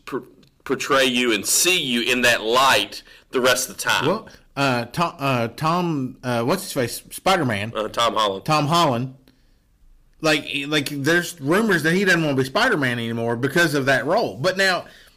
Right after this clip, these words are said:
Speaker 2: he just played in that Uncharted movie with, uh, Mark Wahlberg,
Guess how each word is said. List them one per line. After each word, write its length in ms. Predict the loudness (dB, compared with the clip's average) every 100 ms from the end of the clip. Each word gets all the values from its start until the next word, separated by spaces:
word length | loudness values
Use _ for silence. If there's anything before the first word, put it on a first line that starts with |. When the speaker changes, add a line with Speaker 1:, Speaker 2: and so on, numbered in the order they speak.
| _ _ _ _
Speaker 2:
he 340 | -10 -2 0 2
just 380 | 2 2 0 -4
played 500 | 2 4 4 0 -4
in 340 | -4 -2 0
that 260 | 2 2 2
Uncharted 680 | 0 0 2 2 2 2 2
movie 500 | 2 0 0 -2 -4 -18 -20 _ -2
with, 420 | 2 4 2 2
uh, 360 | 2 4 2 -4 -2
Mark 260 | 0 2
Wahlberg, 680 | 4 4 4 2 2 0